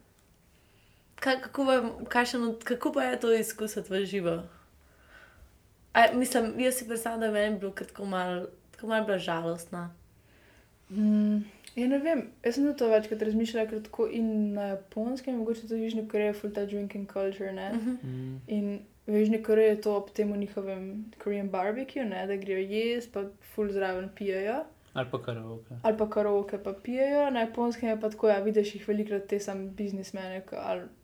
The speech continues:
Speaker 2: v mali skupinci ali pa sami pijejo. Em, potem pa zato, ker ni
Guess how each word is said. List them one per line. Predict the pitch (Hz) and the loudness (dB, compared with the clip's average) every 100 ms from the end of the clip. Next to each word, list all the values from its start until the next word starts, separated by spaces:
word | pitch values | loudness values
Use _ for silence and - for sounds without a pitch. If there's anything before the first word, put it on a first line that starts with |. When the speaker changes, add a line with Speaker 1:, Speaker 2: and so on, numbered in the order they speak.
| _ - | _ -8
Speaker 2:
v | |
mali | 202 196 196 | -2 -2 -2
skupinci | 196 208 220 214 220 196 | -4 -8 -2 -2 0 -4
ali | 185 | -6
pa | 196 | -6
sami | 196 196 190 196 | -6 -6 -8 -10
pijejo. | - 220 247 262 285 302 - _ _ - - _ _ _ _ | -8 -4 -2 -2 -4 -6 -12 _ _ -20 -20 _ _ _ _
Em, | 214 208 208 208 208 208 - _ | 2 2 2 0 -2 -6 -10 _
potem | - 220 214 | -2 2 4
pa | 214 208 202 | 4 2 2
zato, | 214 214 | -2 -2
ker | 208 208 196 196 - _ _ | -2 -2 -4 -8 -16 _ _
ni | 226 214 208 202 202 | 0 2 2 0 -4